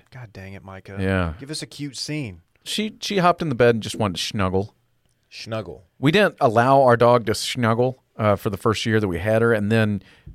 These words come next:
Speaker 2: when the, uh, pandemic, or not the pandemic, when the winter storm hit, you guys remember the winter storm, right?
Speaker 1: Yeah,
Speaker 3: course,
Speaker 1: noted
Speaker 3: yeah.
Speaker 1: freeze in Austin.
Speaker 2: We, we
Speaker 1: You know why, right? 'Cause of the, the windmills.
Speaker 2: Right.
Speaker 1: It's all
Speaker 2: We
Speaker 1: the green
Speaker 2: lost,
Speaker 1: energy.
Speaker 2: we lost power for four days, and, uh, Charlie then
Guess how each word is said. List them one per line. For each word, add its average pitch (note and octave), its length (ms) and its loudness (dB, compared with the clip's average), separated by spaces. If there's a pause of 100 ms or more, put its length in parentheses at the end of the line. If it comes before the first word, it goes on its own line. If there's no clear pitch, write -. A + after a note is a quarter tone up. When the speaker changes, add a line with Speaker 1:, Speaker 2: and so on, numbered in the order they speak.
Speaker 2:
when G2+ 280 -2
the, F#2+ 240 2
uh, F2+ 200 4
pandemic, G#2+ 760 -2
or C3 80 2
not D3 160 2
the G#2 60 -8
pandemic, E2 460 -4
when G#2 120 0
the G2 60 0
winter A2+ 260 -2
storm G#2 360 0
hit, D#2 220 -10 (520)
you F2+ 80 -14
guys F2 200 0
remember E2+ 240 -6
the D#2 80 -6
winter E2 260 -6
storm, E2+ 380 -6
right? E2 220 -10
Speaker 1:
Yeah, A#2+ 200 -6
Speaker 3:
course, G#2+ 120 -10
Speaker 1:
noted A#2+ 180 -6
Speaker 3:
yeah. A2 60 -10
Speaker 1:
freeze B2 360 -8
in G#2+ 60 -14
Austin. A#2 360 -8
Speaker 2:
We, F#2 180 -2
we F#2 180 -2
Speaker 1:
You B2+ 80 -2
know D3 100 0
why, C#3 300 4
right? A2 360 -4
'Cause A2 200 -12
of G2+ 80 -18
the, G2+ 280 -12
the G#2+ 120 -12
windmills. G#2 680 -12 (360)
Speaker 2:
Right. G#2 380 2
Speaker 1:
It's - 100 -20
all A#2 60 -4
Speaker 2:
We A#2 60 4
Speaker 1:
the B2 60 2
green B2+ 100 6
Speaker 2:
lost, B2 240 2
Speaker 1:
energy. F#2+ 460 -10
Speaker 2:
we A2+ 160 0
lost A#2 320 4
power G#2+ 300 4
for F#2 180 -6
four F#2 240 -4
days, F#2 420 2
and, E2+ 400 -6
uh, E2 280 0 (400)
Charlie F#2+ 360 2
then F2 320 -4